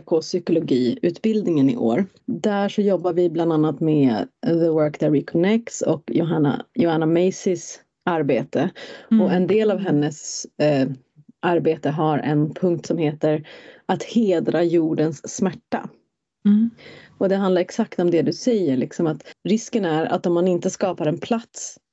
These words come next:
Speaker 1: för att ta in och känna och hedra den här smärtan som jorden känner,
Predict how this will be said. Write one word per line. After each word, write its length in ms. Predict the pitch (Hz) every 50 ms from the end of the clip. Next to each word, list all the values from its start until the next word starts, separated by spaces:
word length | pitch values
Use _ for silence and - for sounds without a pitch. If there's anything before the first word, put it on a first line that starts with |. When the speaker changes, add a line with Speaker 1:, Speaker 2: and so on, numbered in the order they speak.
| _ -
Speaker 1:
för 160 | - 175 156
att 180 | 156 151 151 -
ta 140 | - - 156
in 360 | - - 196 202 190 180 -
och 120 | - 160
känna 420 | - - - 180 170 165 170 180 165
och 120 | - 175 131
hedra 400 | 156 208 185 165 165 156 208 226
den 100 | 220 185
här 120 | 170 139
smärtan 500 | 139 - - 165 139 - - - 160 156
som 180 | 151 - 165 160
jorden 380 | 160 165 160 160 156 156 151
känner, 640 | 147 - 143 139 139 135 131 139 135 139 180 196